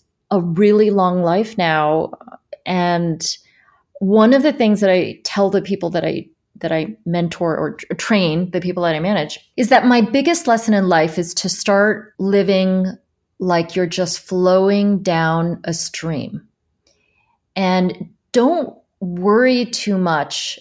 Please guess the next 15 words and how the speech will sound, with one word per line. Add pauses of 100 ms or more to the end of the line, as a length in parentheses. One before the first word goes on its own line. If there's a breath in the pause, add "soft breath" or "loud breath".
about
how
you're
getting
to
the
ocean. (120)
And
when
you
are
able
to
flow,
then